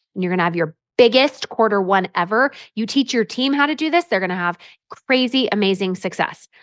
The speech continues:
Okay, um, so then, uh, after their order is complete,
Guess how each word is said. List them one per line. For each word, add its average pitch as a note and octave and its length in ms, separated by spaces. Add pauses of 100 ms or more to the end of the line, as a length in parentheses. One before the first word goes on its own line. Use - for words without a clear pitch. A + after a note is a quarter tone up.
(280)
Okay, G3+ 320 (340)
um, F#3 520 (880)
so G3+ 340 (560)
then, A3+ 480 (800)
uh, A3 380
after C4 400
their A#3+ 180
order B3+ 300
is C4+ 220
complete, - 640